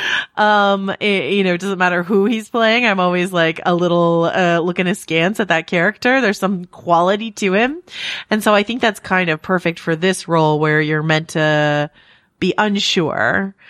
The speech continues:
um, as to, as to his guilt and innocence. Um,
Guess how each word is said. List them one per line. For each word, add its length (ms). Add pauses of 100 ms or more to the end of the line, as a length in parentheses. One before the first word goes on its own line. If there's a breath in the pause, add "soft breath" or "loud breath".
(360 loud breath)
um, 840
as 380
to, 720
as 240
to 100
his 140
guilt 260
and 140
innocence. 800 (400 loud breath)
Um, 420